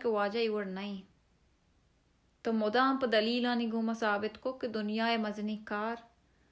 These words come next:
اور راجی آجوئی پا بٹاک و نعرہ بازی و وطگلاہیں سلوگنا پا گرگ نہ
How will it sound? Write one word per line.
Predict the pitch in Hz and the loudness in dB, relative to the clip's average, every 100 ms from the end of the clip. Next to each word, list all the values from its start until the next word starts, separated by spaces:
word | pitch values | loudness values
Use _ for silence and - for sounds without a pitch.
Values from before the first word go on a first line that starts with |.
| _ _ - | _ _ -2
اور | 220 | 2
راجی | 214 214 214 247 | 6 6 6 4
آجوئی | 247 226 208 220 269 | 4 2 0 -2 -2
پا | 285 | 0
بٹاک | 233 196 196 220 233 240 | 0 0 0 2 2 2
و | 233 | 0
نعرہ | 208 196 202 196 | 0 0 0 0
بازی | 196 190 196 240 254 247 240 - _ _ - | 0 -2 -4 -6 -6 -8 -12 -20 _ _ 0
و | 208 | 4
وطگلاہیں | 202 202 208 214 220 233 254 | 4 2 0 0 2 0 -2
سلوگنا | 247 208 202 208 233 240 | -2 0 2 2 0 0
پا | 233 | 0
گرگ | 208 208 | -2 -2
نہ | 208 | -2